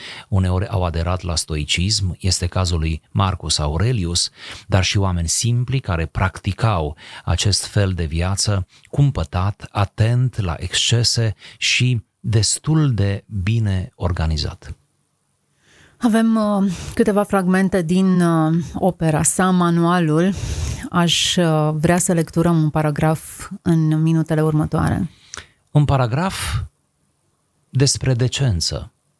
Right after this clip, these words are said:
Speaker 1: despre atenție la vorbire, despre cumpătare. Pentru
Speaker 2: Din
Speaker 1: că,
Speaker 2: nou.
Speaker 1: din nou,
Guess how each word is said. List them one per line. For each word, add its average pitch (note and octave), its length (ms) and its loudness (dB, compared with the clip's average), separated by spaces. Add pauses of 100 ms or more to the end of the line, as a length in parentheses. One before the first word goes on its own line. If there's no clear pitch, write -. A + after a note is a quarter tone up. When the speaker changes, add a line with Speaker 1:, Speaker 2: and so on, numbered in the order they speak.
(400)
Speaker 1:
despre A2 560 0
atenție B2+ 500 0
la A2+ 100 0
vorbire, G#2+ 580 -2 (340)
despre B2 320 2
cumpătare. G#2+ 800 -4 (360)
Pentru A2 220 0
Speaker 2:
Din F3+ 100 2
Speaker 1:
că, F3+ 60 4
Speaker 2:
nou. C#3+ 220 0 (380)
Speaker 1:
din G#2 160 4
nou, F2+ 280 -2